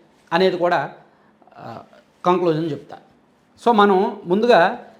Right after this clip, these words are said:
అసలు ఈ బెట్టింగ్ యాప్స్ ఎక్కువగా వాడుతున్నది యూత్, కుర్రాళ్ళు. పదహారు సంవత్సరాల నుంచి ముప్పై ఐదు నలభై ఏళ్ళ మధ్యలో ఉన్న వాళ్ళే ఈ బెట్టింగ్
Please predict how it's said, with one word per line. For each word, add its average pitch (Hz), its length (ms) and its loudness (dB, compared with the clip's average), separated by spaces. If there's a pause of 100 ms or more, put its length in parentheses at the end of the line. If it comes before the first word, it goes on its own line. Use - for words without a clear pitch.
(200)
అసలు 202 220 -4
ఈ 160 120 0
బెట్టింగ్ 240 460 -2
యాప్స్ 208 320 -2
ఎక్కువగా 269 580 0
వాడుతున్నది 180 760 -2
యూత్, 202 380 -2 (840)
కుర్రాళ్ళు. 190 560 0 (560)
పదహారు 190 340 2
సంవత్సరాల 190 420 2
నుంచి 220 300 -6
ముప్పై 208 360 0
ఐదు 196 200 0
నలభై 180 360 -2
ఏళ్ళ 180 220 0
మధ్యలో 175 400 -2
ఉన్న 170 200 0
వాళ్ళే 170 440 0 (720)
ఈ 180 100 -4
బెట్టింగ్ 170 440 0